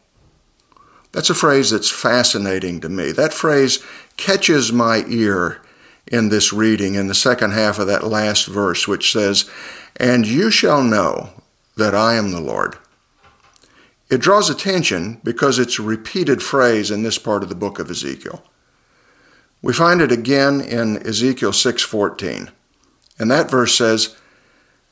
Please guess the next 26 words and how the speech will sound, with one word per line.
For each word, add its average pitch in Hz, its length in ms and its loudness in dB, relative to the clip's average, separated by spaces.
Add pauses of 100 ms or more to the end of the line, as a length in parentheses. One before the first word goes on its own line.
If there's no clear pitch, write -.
(160)
"And 131 120 4
I 180 140 6
will 196 140 2
stretch 180 400 0
out 160 200 2
my 139 200 0
hand 123 280 0
against 107 440 -2
them 101 320 -2
and 101 180 -4
make 120 240 0
the 107 120 -2
land 110 420 0
desolate 110 760 0
and 101 220 -4
waste 85 500 2 (320)
in 113 160 0
all 143 320 4
their 139 160 2
dwelling 98 360 -2
places, 90 520 -2 (720)
from 123 360 2
the 107 80 2
wilderness 143 540 2
to 113 120 -2
Riblah. 90 540 -4